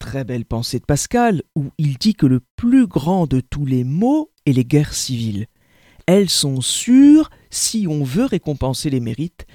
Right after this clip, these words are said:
car tous diront qu'ils méritent. Elles sont sûres, c'est-à-dire qu'on est sûr d'avoir une guerre civile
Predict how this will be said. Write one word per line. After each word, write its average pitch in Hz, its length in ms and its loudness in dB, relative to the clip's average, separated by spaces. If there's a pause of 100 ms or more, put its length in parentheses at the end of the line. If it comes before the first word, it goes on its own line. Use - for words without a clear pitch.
(200)
car - 180 -6
tous 180 280 -8
diront 127 420 -4 (180)
qu'ils 117 240 -6
méritent. 117 600 -6 (600)
Elles 127 160 0
sont 127 260 -4
sûres, 143 420 -6
c'est-à-dire - 300 -12
qu'on 117 160 -6
est 107 60 -6
sûr 233 320 -6
d'avoir 139 280 -4
une 127 80 -4
guerre 120 200 -6
civile 110 460 -10